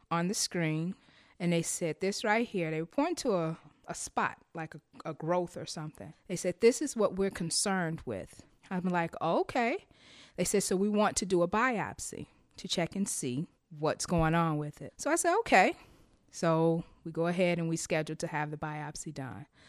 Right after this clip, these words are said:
So I'm not really thinking. I'm like, "Oh, it's probably nothing." You know, I'm trying to be positive about this. "Oh, it's nothing." So we go back for the, uh, biopsy. I can't move. They got my breast in this thing that they're gonna stick this needle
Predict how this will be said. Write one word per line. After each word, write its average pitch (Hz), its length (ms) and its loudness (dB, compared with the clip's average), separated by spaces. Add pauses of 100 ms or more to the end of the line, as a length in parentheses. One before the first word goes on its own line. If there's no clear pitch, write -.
(320)
So 453 120 2
I'm 494 140 8
not 330 100 10
really 262 180 10
thinking. 233 480 8
I'm 214 120 4
like, 214 260 4
"Oh, 359 520 6
it's 381 120 2
probably 175 460 4
nothing." 156 440 -2
You 170 80 0
know, 160 80 -2
I'm 160 100 -2
trying 165 220 0
to 160 40 -2
be 156 100 -2
positive 151 540 -2
about 143 340 -10
this. - 260 -10
"Oh, 185 200 4
it's 185 180 4
nothing." - 440 -6 (460)
So - 140 -6
we 147 80 -2
go 180 220 4
back 190 260 6
for 190 260 4
the, 175 240 4
uh, 160 200 0
biopsy. 151 640 0 (340)
I 160 80 -2
can't 233 340 8
move. 208 480 10
They 180 120 6
got 180 140 4
my 151 140 2
breast 180 540 4
in 185 140 2
this 170 180 0
thing 185 340 2
that 160 140 -4
they're 170 100 -2
gonna 170 200 -2
stick - 340 -4
this 170 160 2
needle 170 600 6